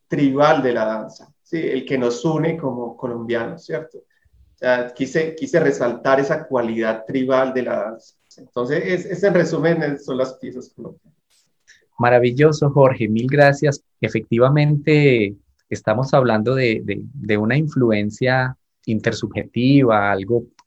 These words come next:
Speaker 2: profundo, digamos, que no es la cita textual que, que realmente no acostumbran casi a hacer los compositores contemporáneos, pero es, es que esa parte de la esencia aflora en cualquier caso. Insertar este tipo de, de,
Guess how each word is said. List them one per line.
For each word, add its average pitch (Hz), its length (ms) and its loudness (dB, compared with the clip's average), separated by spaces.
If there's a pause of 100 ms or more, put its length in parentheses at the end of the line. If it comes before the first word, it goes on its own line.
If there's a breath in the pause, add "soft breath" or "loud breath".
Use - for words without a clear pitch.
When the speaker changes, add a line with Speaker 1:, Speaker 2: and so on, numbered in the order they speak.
(120)
Speaker 2:
profundo, 135 680 4
digamos, 104 440 -4
que 117 140 -2
no 101 220 0
es 104 160 -2
la 113 100 4
cita 113 440 0
textual 95 720 -6 (120)
que, 92 220 -8 (580)
que 101 140 -4
realmente 98 520 0
no 117 120 2
acostumbran 127 640 0
casi 120 560 -2
a - 140 -6
hacer 104 260 -6
los 113 160 -4
compositores 98 640 -8
contemporáneos, 104 800 -2 (180)
pero 98 220 0
es, 90 160 -8
es - 100 -20
que 120 240 0
esa 117 220 -2
parte 123 300 0
de 117 120 0
la 101 100 2
esencia 107 640 -2 (260)
aflora 110 580 2 (880)
en 107 160 -2
cualquier 98 400 -2
caso. 101 320 -4 (400 loud breath)
Insertar 139 920 2
este 135 320 -2
tipo 151 360 2
de, 113 200 4
de, 98 300 -2